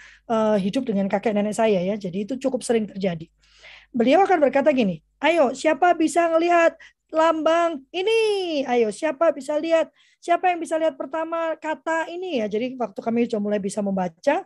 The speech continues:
mulai bentuk kata ya. Kalau sebelumnya dia men-, eh, dia minta kita menemukan rumah warna hijau. Siapa lihat, bisa lihat duluan lambangnya McDonald misalnya ya.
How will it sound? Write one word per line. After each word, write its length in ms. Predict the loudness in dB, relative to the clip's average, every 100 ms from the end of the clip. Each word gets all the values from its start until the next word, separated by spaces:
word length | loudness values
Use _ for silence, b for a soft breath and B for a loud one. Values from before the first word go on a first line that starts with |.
| b b -4
mulai 180 | 2 2
bentuk 300 | 0 -4 -2
kata 420 | -4 -2 -2 0
ya. 180 | -2 -4 B B B
Kalau 160 | 0 0
sebelumnya 560 | 0 -2 0 0 0 -2
dia 160 | -2 -2
men-, 240 | 0 -4
eh, 320 | -6 -4 -4
dia 240 | -2 -2 0
minta 400 | 0 0 -2 -4
kita 160 | -4
menemukan 480 | -4 -2 -4 -2 -2
rumah 320 | -2 0 2
warna 320 | 2 2 2 2
hijau. 720 | 2 4 6 6 6 2 0 -8 b b
Siapa 640 | -20 -6 -2 -2 -2 -2 -2
lihat, 300 | 0 -4 -6
bisa 240 | -8 -2
lihat 240 | -2 -2
duluan 560 | -4 -2 0 0 0 -4 B B
lambangnya 880 | 0 4 4 4 4 4 4 2 0
McDonald 800 | 0 -2 -2 -4 -2 0 2 0
misalnya 340 | -2 -4 -2 0
ya. 160 | -2